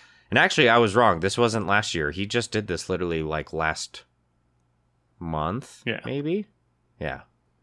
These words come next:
Speaker 2: Huh.
Speaker 1: So, or it was just a few months ago. Yeah, either way, ridiculous. Oh, so in June of twenty twenty-one, the guy purchased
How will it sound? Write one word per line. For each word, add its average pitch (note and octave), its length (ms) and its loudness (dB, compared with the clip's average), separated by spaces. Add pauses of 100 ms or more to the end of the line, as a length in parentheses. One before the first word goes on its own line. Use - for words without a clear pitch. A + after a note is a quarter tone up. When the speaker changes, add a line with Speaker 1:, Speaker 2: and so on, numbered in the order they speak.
(800)
Speaker 2:
Huh. E3 280 2 (1040)
Speaker 1:
So, D2+ 580 -4 (1000)
or E2+ 60 0
it F#2 40 4
was F2+ 120 0
just F#2 240 -4
a - 20 -8
few F2 220 -4
months F2+ 260 -4
ago. G#2+ 300 -2 (360)
Yeah, F#2+ 200 4
either A#2 260 6
way, G2 220 4
ridiculous. E2 760 -4 (360)
Oh, F#2+ 380 6
so A#2 380 6
in A#2+ 340 4
June A#2 480 2
of A2+ 100 2
twenty A2 260 0
twenty-one, F2 800 -2 (1500)
the G2+ 160 0
guy A2 300 6
purchased A2+ 800 -2